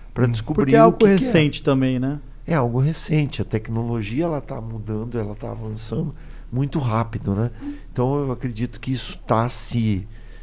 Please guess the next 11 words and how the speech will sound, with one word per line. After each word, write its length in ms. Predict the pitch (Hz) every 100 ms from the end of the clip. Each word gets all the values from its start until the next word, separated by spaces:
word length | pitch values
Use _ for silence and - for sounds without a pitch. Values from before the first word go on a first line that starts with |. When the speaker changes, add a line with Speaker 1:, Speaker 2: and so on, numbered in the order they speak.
| -
Speaker 1:
se 480 | - - 104 107 104
evoluindo 760 | 113 127 120 107 107 147 139
também, 480 | - 101 98 104 143 - - - - -
e, 560 | 120 120 117 113 113 110 113
e 160 | 147
essas 560 | 185 - 311 - - - -
fake 320 | 165 - 339
vão 300 | 285 285 359
lançar, 560 | 403 415 - - 120 110
né? 200 | 110 131
Vai 260 | 131 160